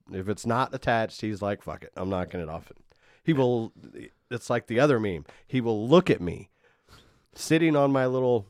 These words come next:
computer table out there where I've knocked him off eight thousand times and he keeps getting back up there. He will look at me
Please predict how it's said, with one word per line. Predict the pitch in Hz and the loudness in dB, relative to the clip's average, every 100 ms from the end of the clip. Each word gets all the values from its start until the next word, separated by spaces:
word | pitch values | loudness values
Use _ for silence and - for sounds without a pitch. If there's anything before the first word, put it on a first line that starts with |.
| _ | _
computer | - 107 135 127 | -8 -2 0 0
table | 113 98 87 | -2 -2 -4
out | 85 82 | -6 -6
there | 85 90 | -6 -4
where | 95 90 87 | -2 -2 -2
I've | 90 - _ - | -4 -8 _ -8
knocked | 104 98 - | -4 -4 -4
him | 104 | -4
off | 87 87 - - | -4 -4 -8 -4
eight | 113 - | -4 0
thousand | 117 104 107 110 | 0 2 0 -4
times | 113 95 92 | -4 -4 -4
and | 95 | -6
he | |
keeps | 90 104 87 | -8 -10 -8
getting | 98 101 | -6 -4
back | 95 92 | -4 -6
up | 101 | -8
there. | 82 | -8
He | 90 | -6
will | 92 87 | -4 0
look | 143 165 | 2 2
at | 92 | -2
me | 85 | -4